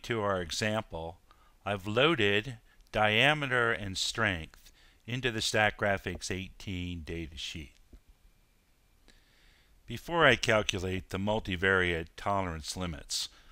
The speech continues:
I'm going to run a multivariate normality test.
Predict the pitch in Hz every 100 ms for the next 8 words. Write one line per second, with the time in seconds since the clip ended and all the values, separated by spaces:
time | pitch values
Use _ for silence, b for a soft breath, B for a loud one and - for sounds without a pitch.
0 | b 101 101 135 151 135 - 101 90 92
1 | 85 85 87 - 104 92 101 113 - 87
2 | 92 92 90 87 85 - 92 87 85 85
3 | 82 78 73 71 82 71 - -